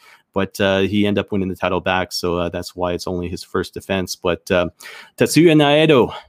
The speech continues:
taking on Evil, defending against Evil.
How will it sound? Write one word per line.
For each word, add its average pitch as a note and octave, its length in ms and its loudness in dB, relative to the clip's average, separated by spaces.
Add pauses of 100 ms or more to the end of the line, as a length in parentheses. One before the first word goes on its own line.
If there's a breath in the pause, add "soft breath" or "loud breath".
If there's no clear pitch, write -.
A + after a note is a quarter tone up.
(180)
taking C3+ 280 -4
on C3 320 -2
Evil, B2+ 560 0 (220)
defending D#3 380 -2
against A2 280 -2 (100)
Evil. G2+ 480 -4